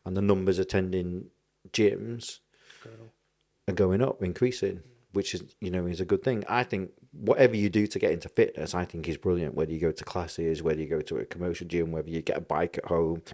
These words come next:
Speaker 1: whether you go out for a walk, I'm pro health and fitness. So whatever you're doing to get out there and do something is great. But as a gym owner,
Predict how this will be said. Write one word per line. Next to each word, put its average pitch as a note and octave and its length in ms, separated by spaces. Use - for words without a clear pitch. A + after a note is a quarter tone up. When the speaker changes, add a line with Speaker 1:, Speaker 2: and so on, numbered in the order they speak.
Speaker 1:
whether F#2+ 100
you F#2+ 60
go F2+ 80
out - 140
for - 80
a D#2 60
walk, E2+ 480
I'm F2 440
pro F2 300
health E2 260
and D2+ 100
fitness. D2 520
So F#2 260
whatever F#2 440
you're F#2 120
doing F2+ 340
to - 100
get F#2+ 120
out F2 140
there E2 160
and D2+ 100
do F#2 120
something D#2+ 340
is D2+ 140
great. D#2+ 480
But - 140
as F2 140
a F2 60
gym A#2 320
owner, F2+ 440